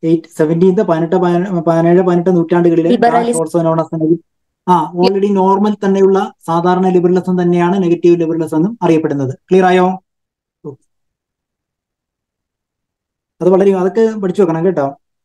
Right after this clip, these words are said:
Speaker 1: അതുപോലെ തന്നെ മറ്റൊരു ചോദ്യം, liberal economy is dash economy. എന്താണ് Liberal economy എന്ന് പറഞ്ഞാൽ? എന്ത് economy ആയിരിക്കും? ലിബറലിസത്തിൽ വിശ്വസിക്കുന്നവര്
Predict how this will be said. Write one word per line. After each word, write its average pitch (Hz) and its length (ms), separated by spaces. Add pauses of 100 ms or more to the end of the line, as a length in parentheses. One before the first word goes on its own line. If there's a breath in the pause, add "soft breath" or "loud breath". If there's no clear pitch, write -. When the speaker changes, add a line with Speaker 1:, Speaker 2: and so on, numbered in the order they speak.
(500)
Speaker 1:
അതുപോലെ 233 260
തന്നെ 220 260
മറ്റൊരു 214 260
ചോദ്യം, 196 420 (260)
liberal 233 480 (220)
economy 214 480 (180)
is 190 80 (280)
dash 175 400
economy. 135 320 (1700)
എന്താണ് 165 580 (280)
Liberal 175 400
economy 175 340
എന്ന് 170 120
പറഞ്ഞാൽ? 160 240
എന്ത് 165 200
economy 170 500
ആയിരിക്കും? 143 520 (380)
ലിബറലിസത്തിൽ 175 540
വിശ്വസിക്കുന്നവര് 170 840